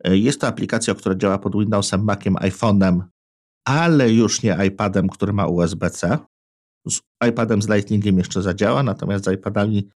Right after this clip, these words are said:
nowymi już niestety nie, ponieważ A, nie mają N F C, czyli tak się z nimi nie dogadamy. Apple pozwoliło Yubico na obsługę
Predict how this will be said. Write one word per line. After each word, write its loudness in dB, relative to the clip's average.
nowymi 2
już 0
niestety -6
nie, 0
ponieważ 0
A, -4
nie 0
mają 2
N 2
F -2
C, -2
czyli -4
tak -2
się -2
z -4
nimi 2
nie 2
dogadamy. 0
Apple -2
pozwoliło 2
Yubico 0
na 0
obsługę 0